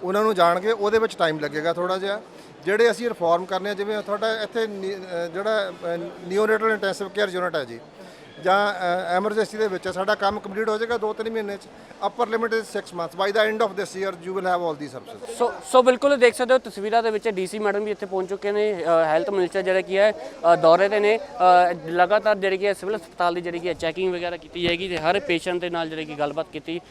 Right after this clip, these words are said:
Speaker 2: ਕਰਕੇ ਜਿਹੜਾ ਕੀ ਹੈ ਨਵੇਂ-ਨਵੇਂ ਇੰਸਟਰੂਮੈਂਟ ਜਿਹੜੇ ਲਿਆ ਰਹੇ ਨੇ। ਉਹਨਾਂ ਨੇ ਦਾਅਵਾ ਕੀਤਾ ਕਿ ਆਉਣ ਵਾਲੇ ਸਿਵਲ, ਆਉਣ ਵਾਲੇ ਸਮੇਂ ਦੇ ਵਿੱਚ ਸਿਵਲ ਹਸਪਤਾਲ ਜਿਹੜਾ ਕੀ ਹੈ ਇੱਕ ਵਧੀਆ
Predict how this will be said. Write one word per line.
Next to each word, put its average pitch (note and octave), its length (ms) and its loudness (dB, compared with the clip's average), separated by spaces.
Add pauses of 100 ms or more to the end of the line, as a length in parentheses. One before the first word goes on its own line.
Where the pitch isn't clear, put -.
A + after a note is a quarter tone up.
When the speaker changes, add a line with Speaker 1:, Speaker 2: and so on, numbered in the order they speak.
(200)
Speaker 2:
ਕਰਕੇ - 260 -2
ਜਿਹੜਾ D#3+ 180 -4
ਕੀ D#3+ 140 -8
ਹੈ E3 40 -4
ਨਵੇਂ-ਨਵੇਂ E3 420 -6
ਇੰਸਟਰੂਮੈਂਟ E3 380 -6
ਜਿਹੜੇ D#3 200 -6
ਲਿਆ D3+ 220 -2
ਰਹੇ C#3+ 120 -6
ਨੇ। D#3+ 180 -6 (340)
ਉਹਨਾਂ D3 160 -6
ਨੇ E3 80 -4
ਦਾਅਵਾ C#3 280 0
ਕੀਤਾ D#3+ 260 -8
ਕਿ E3+ 260 -6 (220)
ਆਉਣ D#3 160 -2
ਵਾਲੇ F3+ 120 -2
ਸਿਵਲ, E3+ 340 -6
ਆਉਣ D#3+ 220 -4
ਵਾਲੇ E3+ 160 -6
ਸਮੇਂ E3 260 -8
ਦੇ F3 100 -8
ਵਿੱਚ D#3+ 120 -10
ਸਿਵਲ E3 200 -8
ਹਸਪਤਾਲ D3+ 480 -8
ਜਿਹੜਾ D3+ 160 -8
ਕੀ D3+ 220 -12
ਹੈ D3+ 60 -6
ਇੱਕ D3 180 -10 (880)
ਵਧੀਆ E3 340 -4